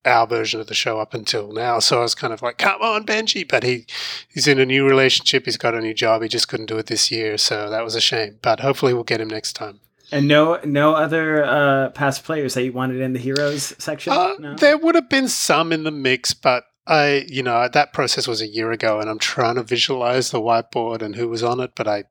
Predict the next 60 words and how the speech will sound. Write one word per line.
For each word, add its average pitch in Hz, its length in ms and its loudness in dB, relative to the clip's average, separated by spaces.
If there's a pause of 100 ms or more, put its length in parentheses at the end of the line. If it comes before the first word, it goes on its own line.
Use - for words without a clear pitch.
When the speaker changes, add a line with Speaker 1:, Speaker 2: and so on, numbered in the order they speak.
(160)
Speaker 1:
just - 320 -2
can't. 104 320 -4 (140)
Speaker 2:
I - 40 0
mean, 175 160 6
I 170 120 6
know 175 140 6
you 175 120 4
just 143 220 2
slapped 143 320 4
a 135 60 4
whole 135 120 2
bunch 135 220 2
of 127 100 0
random 131 300 0
names 127 260 -4
up - 260 -8
there 123 200 -4
because 131 400 -6
the 151 100 -2
only 156 240 -2
hero 147 400 -4
there 131 180 -8
was 117 200 -10
Rogue. 123 440 -8
Speaker 1:
<laughs> 160 60 4 (500)
Speaker 2:
And - 140 -4
then 906 220 2 (120)
you - 100 4
had 147 100 -2
to - 80 4
fill 175 320 0
in 156 60 4
all 151 160 2
the 143 120 2
other 135 160 2
spots. - 800 -4 (600)
Um, 117 440 -4 (120)
Speaker 1:
Look 143 160 -4
Speaker 2:
and 147 120 2
I 151 40 2
know 160 140 2
that 151 100 2
must 151 160 -2
have 131 60 -12
been 143 100 -2
hard 151 460 4
'cause 143 220 -4
nobody 139 260 -2
else 135 240 -4
was 123 140 -6
really 123 180 -4
a 180 40 6
Speaker 1:
I, 185 100 4
Speaker 2:
hero. 147 340 -4
Speaker 1:
I 196 80 6
think 247 340 -4
in 220 140 2
Rogue's 196 480 6
Speaker 2:
<laughs> - 0 -
Speaker 1:
words, 151 600 2